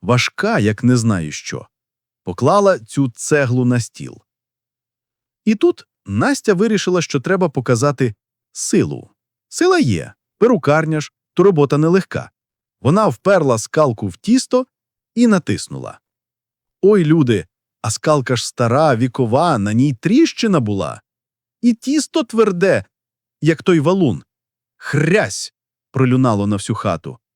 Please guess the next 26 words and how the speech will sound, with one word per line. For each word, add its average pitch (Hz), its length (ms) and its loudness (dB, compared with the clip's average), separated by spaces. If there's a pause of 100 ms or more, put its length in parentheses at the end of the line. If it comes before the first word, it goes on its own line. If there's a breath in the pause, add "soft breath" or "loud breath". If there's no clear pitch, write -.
(280)
Скалка, 131 600 0
бабина 131 540 0
скалка, 160 480 -2
що 135 220 -4
пережила 143 480 0
дві 123 320 -4
війни, 151 420 0 (200)
розкололася 165 760 0
навпіл. 92 540 -4 (460)
Одна 185 300 2
половина 156 460 0
полетіла 143 580 -2 (160 soft breath)
в - 120 -20
куток, 151 420 0
де 110 140 0
стояв 127 300 0
баняк 110 380 0
з 90 100 -6
розсолом, 214 640 2 (320)
друга 208 360 2
половина 180 520 2 (240)
лишилася 139 500 0
в 113 60 -2
руках 113 380 -4
у 123 80 -6
Насті. 80 460 -8